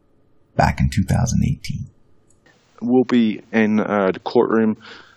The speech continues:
Speaker 2: at the end of this month, on the twenty-eighth, uh, with a trial by jury, uh, deciding on the, the legality of what we're doing here.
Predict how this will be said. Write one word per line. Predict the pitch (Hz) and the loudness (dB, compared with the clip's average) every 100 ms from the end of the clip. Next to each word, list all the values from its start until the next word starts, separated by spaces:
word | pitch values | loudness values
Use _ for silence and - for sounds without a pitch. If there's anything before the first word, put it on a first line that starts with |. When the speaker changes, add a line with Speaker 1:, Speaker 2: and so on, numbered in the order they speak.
| _ | _
Speaker 2:
at | 107 101 | 2 4
the | 110 | 4
end | 107 | 2
of | 95 | 0
this | 98 - | -4 0
month, | 98 98 - - - - _ _ - | 0 0 -4 -12 -16 -20 _ _ -2
on | 101 | -2
the | |
twenty-eighth, | 95 - 101 92 92 - - - - | 0 2 4 2 2 -2 -10 -14 -2
uh, | - 95 92 - - - | 4 4 4 -2 -10 -6
with | 101 | -4
a | 95 | -4
trial | - 98 98 98 | 2 6 6 6
by | 92 87 | 2 -2
jury, | - 87 90 92 90 - _ _ - - _ _ _ - | -2 0 0 0 -4 -8 _ _ -20 -20 _ _ _ -4
uh, | 104 104 | 2 2
deciding | 104 - 113 104 107 | 2 4 6 6 2
on | 98 98 95 - - - | 2 0 -2 -6 -12 2
the, | 113 123 - - - - - | 6 6 6 -6 -18 -20 2
the | 135 | 6
legality | 123 123 127 123 123 110 | 6 6 6 6 6 4
of | 104 107 | 0 2
what | 107 - | 0 2
we're | 107 | 0
doing | 98 92 82 | 0 -4 -6
here. | - 98 69 | -6 -6 -6